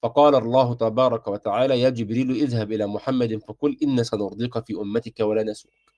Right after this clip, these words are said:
آه، ربنا سبحانه وتعالى يرزقنا يا رب شفاعة النبي صلى الله عليه وسلم يوم القيامة.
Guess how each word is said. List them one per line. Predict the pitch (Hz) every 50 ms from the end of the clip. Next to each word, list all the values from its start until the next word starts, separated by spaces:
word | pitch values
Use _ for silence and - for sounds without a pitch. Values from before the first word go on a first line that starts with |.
| _ _ _ _ _ _ _ _ _ _ _ _ _ _ _ _ _ _ _ _ -
آه، | 98 98 98 92 -
ربنا | - 98 104 117 113
سبحانه | - - - 107
وتعالى | 107 - 101 107 107
يرزقنا | 104 98 101 101 107 - - 107
يا | 95 95
رب | 101 101 95 95 95 104 95 92 92
شفاعة | 92 98 - - 117 107 101 98 -
النبي | 95 90 90 104
صلى | 101 -
الله | - 92 92
عليه | 98 101
وسلم | - - 98 95 92
يوم | 98 90 85
القيامة. | 80 - _ - _